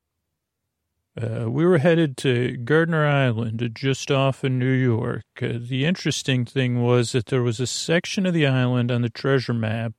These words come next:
uh, but not an actual map of the island. And that la-, landmass discrepancy,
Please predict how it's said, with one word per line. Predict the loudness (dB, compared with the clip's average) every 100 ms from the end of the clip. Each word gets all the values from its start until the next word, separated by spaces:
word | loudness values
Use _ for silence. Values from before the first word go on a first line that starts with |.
| -8
uh, | -6 -4 -4 -6 _ _ _ _ _ _
but | -4
not | 0 2 2
an | 2
actual | 0 0 -2 0
map | 2 2 0
of | -2
the | 0
island. | 2 2 4 2 0 -6 -6 -6 -8 _ _ _ _ _ _ _ _ -8
And | -4
that | 0 2 0 -2
la-, | -2 0 2 0 -2
landmass | -2 2 2 2 2 2 4 2 0 -4
discrepancy, | -6 -6 -4 0 2 2 -2 -4 -4 -2 -2 -2 -2 -4